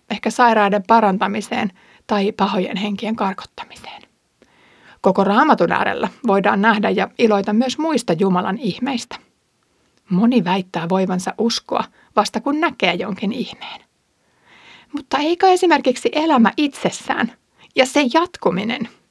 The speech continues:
ympäristökatastrofeista huolimatta ole valtava ihme? Kukaan ihminen ei voi päättää, että luo tai synnyttää uutta elämää,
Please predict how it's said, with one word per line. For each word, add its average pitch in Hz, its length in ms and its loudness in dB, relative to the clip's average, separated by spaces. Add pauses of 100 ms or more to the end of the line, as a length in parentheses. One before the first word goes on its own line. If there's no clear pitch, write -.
ympäristökatastrofeista 190 1400 0
huolimatta 240 640 -2 (520)
ole 220 160 2 (120)
valtava 226 560 0
ihme? - 440 -6 (1040)
Kukaan 247 480 2
ihminen 185 500 2
ei 208 200 2
voi 190 160 0 (100)
päättää, 240 580 0 (360)
että 196 300 0
luo 240 340 2 (220)
tai 226 180 2
synnyttää 202 720 0
uutta 185 340 0
elämää, 185 540 -6